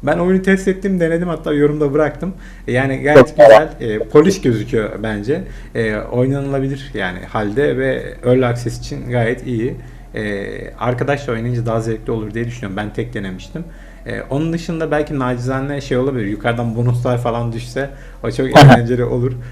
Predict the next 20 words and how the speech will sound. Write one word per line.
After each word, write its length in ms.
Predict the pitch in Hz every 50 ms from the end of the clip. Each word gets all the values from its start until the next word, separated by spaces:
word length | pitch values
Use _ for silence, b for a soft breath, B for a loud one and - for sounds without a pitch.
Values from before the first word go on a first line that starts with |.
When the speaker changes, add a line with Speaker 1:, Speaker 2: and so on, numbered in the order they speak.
| B B B -
Speaker 1:
E, 60 | 113 110 107 104 104 104 98 -
öyle 260 | - 113 117 117 117
söyleyeyim. 440 | 120 - 107 104 104 113 127 139 131 - -
Ya 120 | 113 110 110
da 140 | 107 104
Blur 220 | 117 117 120 120 117
gibi 360 | 113 113 110 113 107 101 98
böyle 240 | 107 107 107 104 104
bir 40 | 104
şeyler 280 | - - 113 107 110 107
eklenilebilir. 560 | 110 113 - - 110 107 107 110 110 143 131 -
Speaker 2:
Aha. 120 | 120 113 B B B B B B
Speaker 1:
E, 420 | 110 107 107 107 104 104 107 104 - -
ama 300 | 160 190 208 202 185 - - - - - - 156 156 151 147 143
ben 140 | 156 165
oynarken 480 | 175 175 175 180 185 185 190 180 165 151
pek 200 | 175 160 160 -
bir 60 | -
sorun 300 | - 180 165 165 165 165
yaşamadım. 580 | 165 160 160 165 180 165 151 147 175 180 170